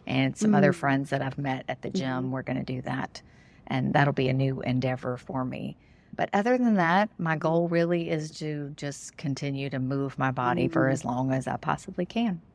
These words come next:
Speaker 2: Yeah.
Speaker 1: 'Cause I guess everybody has a stopping point when maybe they won't be able to do it a-, anymore.
Speaker 2: Mm-hmm.
Speaker 1: But for me, it's always looming there.
Speaker 2: Mm.
Speaker 1: Like, that day is going to come and when.
Speaker 2: Mm.
Speaker 1: So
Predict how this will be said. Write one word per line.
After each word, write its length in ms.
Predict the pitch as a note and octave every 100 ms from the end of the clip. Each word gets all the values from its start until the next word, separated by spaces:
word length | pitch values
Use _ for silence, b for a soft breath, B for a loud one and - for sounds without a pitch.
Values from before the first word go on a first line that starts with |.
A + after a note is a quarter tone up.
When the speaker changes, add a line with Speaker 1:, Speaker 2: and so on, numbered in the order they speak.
| _
Speaker 2:
Yeah. 300 | E3+ E3 D#3 D#3 -
Speaker 1:
'Cause 280 | G#3+ G3 -
I 40 |
guess 260 | G#3+ D4 - -
everybody 520 | E3+ G#3 G#3+ A3+ A#3
has 340 | G#3 G#3 G#3
a 80 | G3
stopping 580 | E3+ - F#3+ F3+ G3+ G#3
point 380 | - A3 A3+ B3+ -
when 160 | F#3+
maybe 320 | F3 F3 F#3 F3+
they 140 | F3+
won't 240 | E3+ E3+
be 120 | F3 F3+
able 220 | F3+ F#3
to 120 | F3+ E3+ _
do 220 | E3+ F3
it 160 | G#3 - -
a-, 100 | G#3 - _
anymore. 580 | G#3 G#3 G#3+ A3+ B3 B3+
Speaker 2:
Mm-hmm. 220 | F#3 F#3 F#3 _ _ _ _ _ _
Speaker 1:
But 200 | F#3+ -
for 160 | F3+ E3+
me, 460 | F#3 G3+ F#3+ F3 -
it's 120 | E3+
always 280 | F3 E3 D3+
looming 480 | C#3+ D#3 E3+ D3+ C3
there. 360 | C3 - - -
Speaker 2:
Mm. 300 | F#3+ G3+ F#3+ D#3+
Speaker 1:
Like, 180 | D3+ - _
that 280 | D#3+ E3 F3
day 320 | E3 E3 E3+
is 140 | D3
going 320 | D3+ D3 D#3 D3+
to 160 | D3
come 720 | C3+ - G3+ D#3+ C#3+ D3 D3 - _ _ _ _ _ _ _ _
and 280 | D3 D3 C#3+ -
when. 480 | C3+ D3+ C3+ A#2+ E3 -
Speaker 2:
Mm. 300 | F#3+ F#3 E3
Speaker 1:
So 280 | - D3